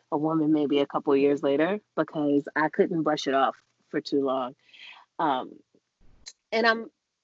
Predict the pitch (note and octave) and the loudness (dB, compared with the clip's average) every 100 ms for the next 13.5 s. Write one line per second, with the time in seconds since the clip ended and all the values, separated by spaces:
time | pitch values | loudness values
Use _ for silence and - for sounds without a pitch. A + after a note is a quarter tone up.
0 | _ _ - _ _ _ - G#3+ G#3 F#3 | _ _ -20 _ _ _ -2 0 0 -2
1 | - _ G#3+ G3 _ _ _ _ - A#3 | -14 _ -10 -10 _ _ _ _ -6 -2
2 | A#3 A3 G3 A3 G3 D#3+ E3+ G3 G#3 F3+ | -2 -4 -10 -10 -10 -10 -10 -8 -6 -8
3 | E3+ F3 E3 D#3+ - E3 E3+ E3 - D#3+ | -10 -10 -10 -10 -8 -8 -8 -12 -10 -8
4 | D#3 - - F#3+ B3 G#3 F#3 E3+ E3 _ | -8 -10 -12 -6 -4 -2 -4 -6 -8 _
5 | - - G3 G3 F#3 F3+ G3+ _ _ _ | -20 -14 -8 -8 -8 -10 -12 _ _ _
6 | - G#3+ C4 F#4+ G#4+ D#4 C#4 C#4 B3 A#3+ | -4 0 2 2 2 0 2 2 2 2
7 | C4+ D#4 - _ _ _ _ - G#3+ G#3+ | 2 0 -8 _ _ _ _ -10 -8 -6
8 | G3+ G3 F3+ F3+ G#3+ _ _ _ _ - | -8 -10 -14 -18 -20 _ _ _ _ -16
9 | B3+ G#3+ F#3 F3+ F#3 _ _ _ - C4+ | -8 -6 -8 -12 -18 _ _ _ -2 0
10 | D4+ C4+ C4+ C4+ A#3 G3 A3 - G#3 - | 2 0 -2 -4 -6 -6 -8 -6 -8 -8
11 | F#3+ E3 D#3+ E3+ G#3+ C4+ C#4+ C#4+ - _ | -8 -8 -6 -8 -6 -6 -6 -8 -14 _
12 | _ - C4+ D4+ F4+ G#4+ F#4 D4 - - | _ -2 2 2 0 -4 -8 -8 -10 -12
13 | C#4+ C4+ D4+ F4+ D#4 | -12 -10 -8 -10 -12